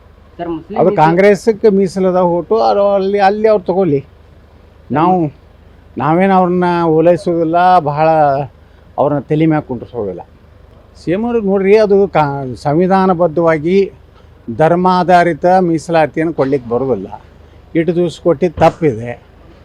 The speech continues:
Speaker 2: ಅದಕ್ಕೆ ಪ್ರಧಾನಮಂತ್ರಿಗಳು, ಗೃಹ ಮಂತ್ರಿಗಳು ಹೇಳಿದ್ದಾರೆ, ಮುಂದಿನ ದಿನಗಳಲ್ಲಿ ನಾವು ಏನು ಇಡೀ ಸ-, ಧರ್ಮವನ್ನೇ, ಮುಸ್ಲಿಂ ಧರ್ಮವನ್ನೇ ಏನು ಮೀಸಲಾತಿ ಕೊಟ್ಟರೆ ರದ್ದುಪಡಿಸ್ತೀವಿ.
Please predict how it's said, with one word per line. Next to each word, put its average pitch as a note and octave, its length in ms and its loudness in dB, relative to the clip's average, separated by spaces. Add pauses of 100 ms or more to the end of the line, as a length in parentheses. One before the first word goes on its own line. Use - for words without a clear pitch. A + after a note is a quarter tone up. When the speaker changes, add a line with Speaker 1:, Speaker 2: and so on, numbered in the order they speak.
(160)
Speaker 2:
ಅದಕ್ಕೆ F#3 280 0
ಪ್ರಧಾನಮಂತ್ರಿಗಳು, F3+ 880 0
ಗೃಹ F3+ 240 4
ಮಂತ್ರಿಗಳು E3 400 0
ಹೇಳಿದ್ದಾರೆ, D#3 580 2 (540)
ಮುಂದಿನ G3+ 360 2
ದಿನಗಳಲ್ಲಿ F3+ 600 2
ನಾವು D#3+ 600 -4 (680)
ಏನು F3+ 400 2
ಇಡೀ D3 440 0
ಸ-, D#3+ 280 -2 (100)
ಧರ್ಮವನ್ನೇ, F#3+ 640 2
ಮುಸ್ಲಿಂ D3+ 500 0
ಧರ್ಮವನ್ನೇ F#3+ 520 2
ಏನು F#3+ 160 2
ಮೀಸಲಾತಿ E3 440 0
ಕೊಟ್ಟರೆ D#3+ 360 -4
ರದ್ದುಪಡಿಸ್ತೀವಿ. D#3 760 -2